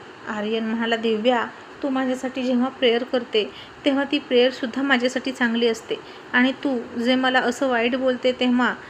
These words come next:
ते बोलणंसुद्धा मला लागतं गं, because we are made for each other,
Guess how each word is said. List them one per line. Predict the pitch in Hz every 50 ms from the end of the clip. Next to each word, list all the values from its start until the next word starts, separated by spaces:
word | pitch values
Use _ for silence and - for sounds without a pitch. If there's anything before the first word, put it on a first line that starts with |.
| - - - - - -
ते | 285
बोलणंसुद्धा | 254 247 247 247 247 240 240 269 262 - 269 226 208 208 220 233
मला | 269 294 294 294 277
लागतं | 262 240 233 - - - - 262 240
गं, | 220 208 202 - - - - - - 302 - - - 240
because | 262 254 - 302 294 269
we | 262 262 277 285 285
are | 277 254 240 233 240 240 247
made | 254 277 277 269 -
for | 277 294 285 262 - 233 262
each | 294 302 - 294 247
other, | 220 269 302